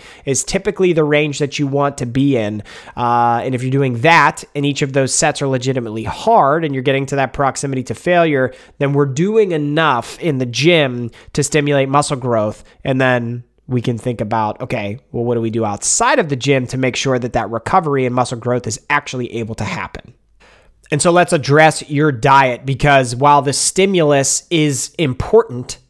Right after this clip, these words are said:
and you absolutely need it, uh, if you give your body that stimulus, but then you don't provide it with the resources it needs to recover and adapt and grow,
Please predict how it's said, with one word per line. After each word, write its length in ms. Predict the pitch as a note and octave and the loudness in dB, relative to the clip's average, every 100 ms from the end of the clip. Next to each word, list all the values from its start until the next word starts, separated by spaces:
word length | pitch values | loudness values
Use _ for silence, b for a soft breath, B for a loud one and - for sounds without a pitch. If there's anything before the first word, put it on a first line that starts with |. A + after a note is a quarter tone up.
| - | -6
and 200 | C3+ C3+ | -2 0
you 100 | - | 0
absolutely 720 | D#3+ D#3+ - E3 D#3+ D#3 C#3+ | 2 2 2 0 0 0 -2
need 320 | B2+ D3 E3+ C3 | 0 2 2 2
it, 260 | A#2 - - B B B B | -2 -8 -16 B B B B
uh, 300 | C#3 C#3 C#3 D#3+ | 2 6 4 2
if 120 | C#3+ | -2
you 140 | E3+ | 0
give 300 | F3 E3+ A3+ | 0 4 4
your 100 | G3+ | 4
body 380 | F3+ D#3+ D#3+ D#3+ | 4 4 4 4
that 200 | D3 C#3 | 2 2
stimulus, 640 | - - D3 C#3 A2+ A2 | 0 0 0 2 0 -2
but 160 | - C#3+ | -2 0
then 160 | C#3+ C#3+ | 0 0
you 140 | D3+ | -4
don't 340 | B2+ C#3+ D#3+ | 2 0 0
provide 480 | - D3 A2+ C3+ C#3+ | -4 -4 2 4 4
it 80 | C3+ | 2
with 160 | C#3 - | -4 -4
the 80 | |
resources 960 | B2 A#2 G3+ B3+ - D#3+ D3 - C3+ A#2+ D#3+ | -4 0 0 0 0 -2 -2 -2 -2 -2 -4
it 160 | D3+ | -4
needs 640 | B2+ D#3 F#3 A#2 G#2+ A2+ - B B | -2 0 2 0 -4 -6 -8 B B
to 140 | - C3+ | -2 0
recover 540 | B2+ - E3+ D3+ C#3+ | 0 2 0 2 -2
and 180 | C3+ A#2+ | -2 -6
adapt 500 | A2 C#3 C3+ C3 - | 0 4 4 2 -6
and 160 | B2 A2 | -10 -8
grow, 580 | G3 B3+ A3 D3 C#3 | 0 4 6 6 4